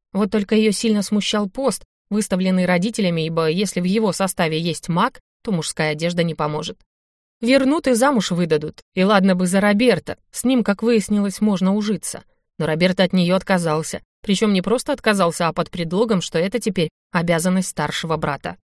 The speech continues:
Обозвать её обязанностью, да ещё и неприятной, Франческа возмущённо фыркнула.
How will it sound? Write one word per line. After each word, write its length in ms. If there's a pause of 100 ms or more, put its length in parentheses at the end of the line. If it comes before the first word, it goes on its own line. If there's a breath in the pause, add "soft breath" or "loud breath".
(280)
Обозвать 480
её 180
обязанностью, 640
да 120
ещё 240
и 200
неприятной, 840 (360)
Франческа 520
возмущённо 560
фыркнула. 600